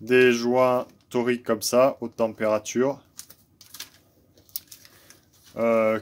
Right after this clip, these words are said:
cales d'embase si j'en ai besoin, deux millimètres. Bon, voilà, quelques petites bricoles. Ça, c'est un allumage que je vous parlerai de tout à l'heure.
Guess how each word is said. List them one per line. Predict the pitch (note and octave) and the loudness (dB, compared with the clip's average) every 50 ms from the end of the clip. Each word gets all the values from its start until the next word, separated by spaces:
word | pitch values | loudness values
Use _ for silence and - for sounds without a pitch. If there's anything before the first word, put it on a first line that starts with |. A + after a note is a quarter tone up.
| - - | -6 0
cales | B2+ B2+ A#2+ A#2 | 0 2 2 2
d'embase | A#2+ A#2 A#2 A2+ A#2+ B2 B2+ C3+ C#3+ - - | 0 0 0 4 4 6 6 6 6 4 -2
si | - A#2+ A2 | -8 -8 -6
j'en | A2 A#2 A2 | -6 -6 -6
ai | A2 | -8
besoin, | G#2+ G2+ G#2+ G#2+ G2+ G#2+ A2+ A#2+ B2 C3 C#3 - | -10 -8 -8 -8 -6 -4 -4 -2 -2 -4 -4 -8
deux | - A2 A#2+ A#2 | -8 -6 -6 -4
millimètres. | A#2 A#2 A2 A2 G#2+ G#2+ A2+ A#2+ C3 - - - - - _ _ _ _ _ _ _ _ _ _ _ _ _ _ _ _ _ _ - - - _ _ _ _ _ _ _ _ - - - - | -4 -6 -6 -8 -4 -2 -2 -2 -2 -4 -10 -18 -18 -18 _ _ _ _ _ _ _ _ _ _ _ _ _ _ _ _ _ _ -12 -12 -12 _ _ _ _ _ _ _ _ -20 -20 -12 -4
Bon, | A#2+ B2+ | -2 2
voilà, | B2+ B2 A#2 A2 G#2 - _ | 4 4 4 2 0 -4 _
quelques | - - - A#2+ - B2+ | -4 -2 -2 0 0 -2
petites | B2 - - C3 B2+ | -2 -2 -10 -12 -4
bricoles. | A#2 C3 B2+ B2 - B2 A2+ G#2+ G2+ - _ _ _ _ _ _ - | -2 -2 -2 -2 0 -2 0 0 -2 -6 _ _ _ _ _ _ -12
Ça, | - - - D3 D3+ D#3 - - | -8 0 4 6 6 6 4 0
c'est | - - - B2 A#2+ A#2+ A#2+ B2+ - - - - | -8 -10 -6 -4 -4 -4 -4 -4 -6 -10 -12 -10
un | A#2 A#2 A#2 | -10 -8 -8
allumage | A#2 A#2 A#2 A2+ A2+ A#2 A#2+ B2 B2+ B2 - | -8 -8 -10 -10 -6 -2 -2 -2 -2 -4 -4
que | - A#2 | -4 -4
je | A2+ A2+ | -4 -4
vous | A2+ | -8
parlerai | A2 - A#2 A2+ A#2 A#2 A#2 A#2 B2 C3 C3 C3 - | -6 -2 0 0 2 2 0 0 0 -2 -4 -6 -4
de | C#3 C#3+ | -4 -4
tout | C#3+ - - D#3+ D#3 - | -4 -4 -8 -10 -8 0
à | - C#3 B2+ | 0 2 2
l'heure. | B2 A#2+ A#2 A2+ A2 G#2+ G2+ G2 F2+ | 4 2 2 2 0 0 -2 -4 -6